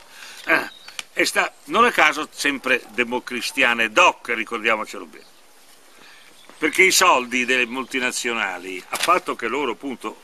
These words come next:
eseguissero i loro ordini, però i mul-, i multinazionali i soldi glieli danno,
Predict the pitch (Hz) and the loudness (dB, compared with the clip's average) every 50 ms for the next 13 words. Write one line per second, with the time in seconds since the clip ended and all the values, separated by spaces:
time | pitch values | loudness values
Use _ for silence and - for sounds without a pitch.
0 | - - - 123 104 - 117 107 98 135 147 135 - - 113 107 104 104 101 104 | -20 -12 -8 -8 -6 -6 -6 -6 -4 -4 -4 -4 -4 -6 -8 -8 -10 -10 -10 -10
1 | 107 104 98 95 92 90 87 82 80 87 85 85 82 - - - - - - - | -10 -10 -10 -10 -12 -12 -14 -16 -18 -20 -20 -20 -20 -20 -20 -20 -20 -20 -14 -8
2 | - 139 120 107 92 98 110 113 104 117 110 95 98 110 113 101 - 120 110 101 | -6 -4 -4 -4 -6 -8 -10 -10 -10 -14 -18 -16 -14 -14 -14 -12 -12 -12 -12 -12
3 | - - 117 101 90 87 95 - - 123 110 92 95 82 82 85 82 87 95 110 | -12 -12 -12 -12 -12 -14 -12 -12 -10 -10 -12 -12 -14 -16 -14 -14 -14 -10 -8 -6
4 | 98 87 82 78 73 | -8 -8 -8 -14 -20